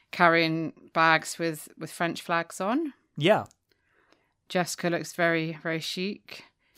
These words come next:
Speaker 2: She does, and they look like they're having an amazing time, and they've been shopping, none of which actually happens.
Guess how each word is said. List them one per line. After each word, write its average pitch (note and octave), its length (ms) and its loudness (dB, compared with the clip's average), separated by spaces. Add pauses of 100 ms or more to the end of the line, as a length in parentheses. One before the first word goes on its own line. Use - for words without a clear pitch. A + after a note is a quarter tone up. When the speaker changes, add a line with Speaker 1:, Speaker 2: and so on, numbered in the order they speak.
(640)
Speaker 2:
She E3 180 -2
does, A3+ 320 4
and F3 160 4
they F#3 80 4
look A#3 240 4
like E3+ 160 2
they're E3+ 120 0
having D#3 440 -2
an D3 140 0
amazing D3 520 2
time, A#2+ 560 -4
and C#3+ 220 0
they've D3 180 0
been E3 160 -2
shopping, D3 400 0
none D3+ 160 0
of C#3+ 120 -6
which C#3+ 240 0
actually D3 340 -2
happens. C#3 600 0